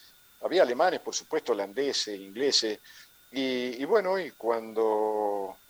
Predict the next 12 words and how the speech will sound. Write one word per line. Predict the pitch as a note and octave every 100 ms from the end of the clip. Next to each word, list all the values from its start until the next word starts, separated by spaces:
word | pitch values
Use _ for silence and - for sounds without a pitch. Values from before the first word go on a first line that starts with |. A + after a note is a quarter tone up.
| G2
Diego | C3+ D3+ D3 C3+ B2+ -
comenzó | A2 A#2 A#2 C3
a |
evolucionar, | B2+ A#2+ - D3+ F#3 D#3 F3 - _ - - - - F2+
eh, |
después | F#2+ - B2 A2+
del, | G#2+ G2 F2+ F2+ _ -
del | G#2
pase | - B2+ -
sensacional | F#2+ A2 A2 - - - A#2 C3 B2
que | G#2+
le, | G#2 G2 F#2+